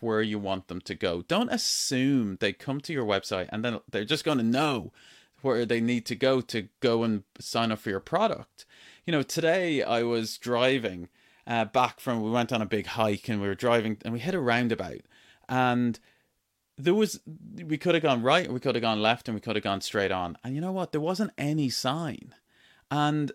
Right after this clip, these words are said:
I ended up going around in a circle about <laughs> twice, and then we figured out it must be, it must be this way. Let's try that way. And thankfully it was the right way.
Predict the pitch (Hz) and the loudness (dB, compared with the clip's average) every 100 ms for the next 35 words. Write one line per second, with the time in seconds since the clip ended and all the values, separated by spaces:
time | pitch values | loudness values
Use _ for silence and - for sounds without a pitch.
0 | - 147 175 220 214 151 156 139 127 120 | -6 -4 0 0 0 0 0 2 2 2
1 | 120 113 104 - 135 131 - 104 98 95 | 2 0 -2 -4 0 0 0 0 0 -2
2 | - 196 160 123 120 - 131 127 123 - | 0 6 6 6 -2 -4 2 2 0 -8
3 | - - 180 185 170 156 - 151 135 120 | -20 -4 -2 0 0 -2 0 4 6 6
4 | 120 131 139 - 127 113 107 117 143 147 | 4 2 0 0 0 0 -2 0 0 0
5 | 127 107 - 87 92 120 - 123 98 95 | 0 -2 -2 -4 0 0 0 0 2 2
6 | - 85 120 226 339 - 127 113 139 160 | 0 -4 -4 -4 -6 -2 -2 0 0 0
7 | 165 139 110 73 90 69 | 0 2 2 0 -4 -6